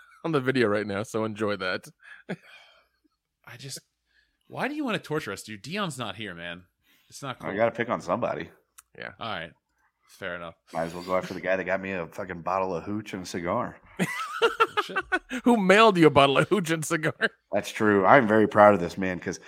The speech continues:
Speaker 3: I was, I, Nick messages me the other day and says, "Hey, check your P O box. I sent you something." So I'm assuming he meant he just sent it that day. So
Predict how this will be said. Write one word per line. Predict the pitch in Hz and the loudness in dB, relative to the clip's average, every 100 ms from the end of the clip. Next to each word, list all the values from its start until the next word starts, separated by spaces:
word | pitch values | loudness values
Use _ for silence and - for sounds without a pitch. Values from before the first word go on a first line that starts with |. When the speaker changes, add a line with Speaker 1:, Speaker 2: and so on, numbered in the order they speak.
| - - - | -20 -2 6
Speaker 3:
I | 117 | 8
was, | 120 101 - - - - - - | 6 0 -6 -14 -18 -18 -16 -4
I, | 127 123 - - - - _ - 320 - 349 _ - _ 285 | -2 -2 -6 -16 -20 -20 _ -18 -18 -16 -20 _ -20 _ -6
Nick | 151 196 262 | 4 6 6
messages | 180 180 151 113 107 | 6 4 4 0 0
me | 98 92 | -2 -2
the | 87 | -2
other | 85 78 | -2 -4
day | 76 76 69 | -6 -8 -8
and | 254 233 95 | -6 -6 -4
says, | - 101 90 | 2 2 2
"Hey, | 101 120 98 | 2 4 4
check | - 139 139 | 4 4 4
your | |
P | 139 131 117 | 0 2 4
O | 110 | 4
box. | 92 87 - | 4 2 0
I | 87 | -6
sent | - 95 82 | -4 -6 -6
you | 78 | -10
something." | 82 73 71 | -10 -10 -10
So | - 147 | 2 4
I'm | 208 | 4
assuming | 151 - 170 131 104 | 0 -4 -2 0 -2
he | 101 131 | -2 -2
meant | 127 117 - | 0 0 -4
he | - 127 | -4 -4
just | 135 107 - | -2 -4 -2
sent | 107 101 | -2 -2
it | 90 | -4
that | 87 - | -6 -6
day. | - 90 87 - - _ _ _ _ _ - | 0 2 0 -4 -18 _ _ _ _ _ -14
So | - 95 87 82 80 | -2 2 2 2 -2